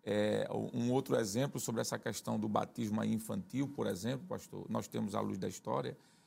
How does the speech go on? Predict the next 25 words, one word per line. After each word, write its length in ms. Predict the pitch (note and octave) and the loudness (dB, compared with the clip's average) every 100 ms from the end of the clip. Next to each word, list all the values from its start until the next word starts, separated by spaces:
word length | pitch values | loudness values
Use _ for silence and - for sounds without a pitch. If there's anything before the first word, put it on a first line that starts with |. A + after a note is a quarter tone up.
| _ _ _ - | _ _ _ -6
um 100 | B2+ | 0
documento 520 | C#3 D3+ - C3 D#3 | 0 0 0 2 0
da 100 | D3+ | 0
igreja 300 | B2+ B2+ C#3 | -2 0 0
cristã 400 | C#3 C#3 - C3+ | -2 -6 -6 -6
chamado 420 | B2+ C3+ B2+ B2+ B2 | -4 -2 0 0 -2
Didaquê. 720 | A#2+ C3+ C#3+ - - G2 F2+ - _ _ _ _ _ _ | -6 -4 -4 -6 -4 -4 -6 -12 _ _ _ _ _ _
O 20 | G#2 | -4
Didaquê, 600 | A2 A#2 - A#2 B2+ C3+ | 0 -2 -2 -2 0 0
ele 240 | A#2 A#2 | 2 2
rege 560 | G#2 G2+ A#2+ C#3+ G#2+ F2+ - - - | 2 2 4 2 -2 -8 -14 -20 -8
de 100 | - | -6
que 140 | - | -2
a 80 | A2+ | -4
criança, 640 | - - A2 A2 D3 D3 A#2+ | -4 0 2 2 2 0 0
ela 120 | A#2 | -2
também 460 | - F3+ A#2 A#2+ | -2 -2 0 0
não 140 | C#3 B2 | 0 -2
teria 500 | - G#2+ G#2 G#2+ F#2+ | -2 -2 0 0 -2
condição 480 | - G2+ F#2+ - G#2 | -6 -6 -4 -4 -6
de 80 | |
se 100 | F2+ | -6
batizar, 600 | F#2+ G2 - F2+ G2 A2 | -6 -6 -6 -4 0 0
porque 240 | A2+ A#2+ B2 | -2 -8 -4
ela, 200 | A#2+ | -4